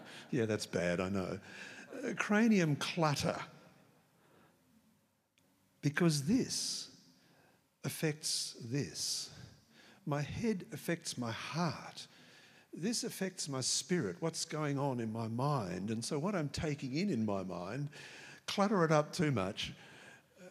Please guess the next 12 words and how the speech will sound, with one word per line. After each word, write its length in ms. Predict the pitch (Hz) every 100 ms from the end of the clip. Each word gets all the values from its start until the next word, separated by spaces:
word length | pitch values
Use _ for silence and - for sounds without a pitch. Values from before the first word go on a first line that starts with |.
| 175
and 160 | 147
it's 180 | 147 151
not 200 | 180 170 -
very 460 | 139 131 127 120 - - - _ _ _ _
happy 320 | - 131 -
place. 760 | 104 - 110 85 - - - - -
I'm 180 | 139 143
not 140 | 95
a 40 | 101
happy 280 | 90 110 113
camper 420 | 143 147 147 - - _ _
in 180 | 135 110